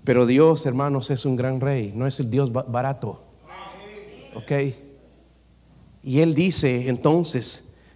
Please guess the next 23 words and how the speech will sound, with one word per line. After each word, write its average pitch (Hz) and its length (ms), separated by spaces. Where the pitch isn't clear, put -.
"Si - 500
no 131 220
oyeres 185 920
y 123 80
si 131 180
no 175 280
decidís 175 420
de 165 140
corazón 139 540
dar 139 200
gloria 180 600
a 127 120
mi 131 160
nombre, 156 380
ha 127 40
dicho 147 300
Jehová 131 260
de 135 80
los." - 400
So, 151 200
hermanos, 170 480
este 180 400
asunto 185 840